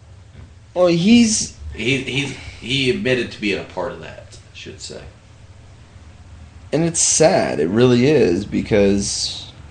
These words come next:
Speaker 2: And then the whole
Speaker 1: now he's
Speaker 2: he
Speaker 1: running for president.
Speaker 2: You know, uh, how that whole tax issue with him came up, that he didn't pay any taxes for so many years.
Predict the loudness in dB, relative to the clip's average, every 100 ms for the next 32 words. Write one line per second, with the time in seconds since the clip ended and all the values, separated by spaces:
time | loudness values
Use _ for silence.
0 | -8 -4 0 2 2 2 0 2 4 4
1 | 2 2 4 6 4 2 2 0 -4 -2
2 | 0 0 -4 -8 -10 -12 -20 -14 -8 -4
3 | -2 -2 -4 -4 -2 0 -2 -4 -4 -6
4 | -8 -10 -8 -8 -8 -8 -10 -10 -12 -14
5 | -12 -14 -14 -14 -14 -12 -14 -16 -20 -20
6 | -20 -20 -20 -20 -20 -18 -14 -14 -14 -14
7 | -12 -10 -12 -16 -18 -16 -12 -10 -10 -10
8 | -14 -14 -14 -16 -20 -20 -20 -20 -20 -20
9 | -18 -16 -12 -10 -10 -10 -10 -6 -4 -4
10 | -6 -12 -16